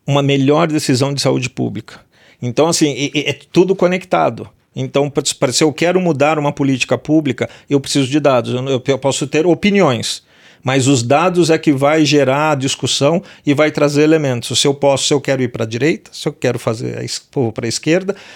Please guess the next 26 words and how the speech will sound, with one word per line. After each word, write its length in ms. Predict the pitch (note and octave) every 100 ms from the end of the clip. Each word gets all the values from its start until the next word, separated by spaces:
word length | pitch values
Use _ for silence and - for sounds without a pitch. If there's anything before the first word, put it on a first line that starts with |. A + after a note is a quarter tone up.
| - -
Então, 240 | B2+ D4
assim, 180 | D#3 D#3
se 140 | B2+ C#3
aquele 400 | B2 D#3+ F3+ F3
grupo 340 | D3 F3+ F3+
de 80 | C#3
pacientes 720 | C#3 C3 - C3+ B2+ A#2 A#2
vão 180 | C3+ C3
ter 240 | C3+ C3+
mais 360 | A#2+ C3+ D#3+ C3+
benefício 560 | C3 A#2+ - C3+ C#3
ou 40 | B2
não, 300 | C3 F3 G#3 - - -
e 140 | D#3
se 220 | F#3+ - G3
eles 360 | E3 F3 F#3
têm 160 | - E3+
resposta 600 | F#3+ D#3 E3+ D#3+ D#3 F3
ou 40 |
não. 240 | E3+ B2 A2 - _ _ _ _ _ _ -
E 180 | C#3+ F3+
isso 180 | A#3 G3
também 280 | F3 F3
pode 340 | E3+ E3+ E3+ C#3+
colaborar 840 | C#3+ C3+ B2+ A#2 C#3+ G3+ D#3 G#2
com 360 | - D3+ C3 -